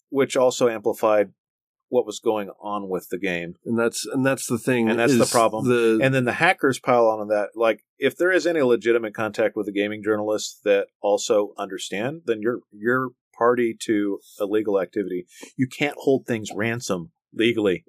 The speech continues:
Speaker 2: R-,
Speaker 1: anywhere.
Speaker 2: right.
Speaker 1: We're
Speaker 2: Well
Speaker 1: not, we're not in, like, a third world country.
Speaker 2: That's why I
Speaker 1: Like, this
Speaker 2: that's
Speaker 1: is a
Speaker 2: why I
Speaker 1: first
Speaker 2: said
Speaker 1: world country. Like, if you agree to that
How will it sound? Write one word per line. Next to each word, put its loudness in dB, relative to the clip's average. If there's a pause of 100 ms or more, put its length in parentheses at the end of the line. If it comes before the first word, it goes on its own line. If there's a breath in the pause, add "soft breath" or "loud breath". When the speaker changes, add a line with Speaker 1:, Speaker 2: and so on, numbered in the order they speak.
Speaker 2:
R-, -2
Speaker 1:
anywhere. 2
Speaker 2:
right. 0
Speaker 1:
We're 2
Speaker 2:
Well 4
Speaker 1:
not, 4 (100)
we're 0
not 0
in, -2
like, 2
a 0
third 2
world 2
country. -2 (640)
Speaker 2:
That's 0
why 4
I 4
Speaker 1:
Like, 4
this 4
Speaker 2:
that's 2
Speaker 1:
is 4
a 8
Speaker 2:
why 2
I 2
Speaker 1:
first 6
Speaker 2:
said -2
Speaker 1:
world 4
country. -2
Like, 2
if -2
you 2 (260)
agree 2
to 4
that 2